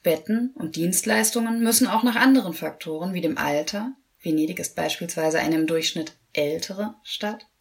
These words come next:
und den häufigsten Krankheiten definiert werden.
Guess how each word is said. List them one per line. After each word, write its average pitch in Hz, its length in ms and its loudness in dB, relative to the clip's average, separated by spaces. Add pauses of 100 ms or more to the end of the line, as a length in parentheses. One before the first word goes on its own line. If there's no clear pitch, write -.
(340)
und 254 100 4
den 254 160 6
häufigsten 233 560 6
Krankheiten 156 720 -4
definiert 190 540 0
werden. 147 380 -16